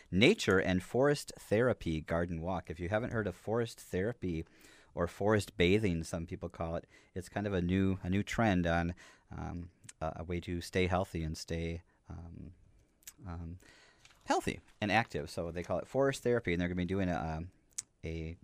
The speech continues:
guided walk, a, an example of that at the Green Bay Botanical Garden on the twenty-sixth.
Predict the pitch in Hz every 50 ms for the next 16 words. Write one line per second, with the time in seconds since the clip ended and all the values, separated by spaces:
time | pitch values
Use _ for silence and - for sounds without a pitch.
0 | - - 101 101 117 120 120 113 104 92 98 101 92 90 87 - - 73 60 50
1 | 78 85 78 82 78 80 90 92 98 107 - 95 85 82 78 - - 78 80 80
2 | - _ - - - _ _ _ - 87 - 87 82 87 87 87 87 85 85 82
3 | 80 - 90 85 87 87 87 82 82 82 80 80 80 82 80 - - 80 78 78
4 | 76 78 78 - - - 80 82 82 82 - - - - - - - - - -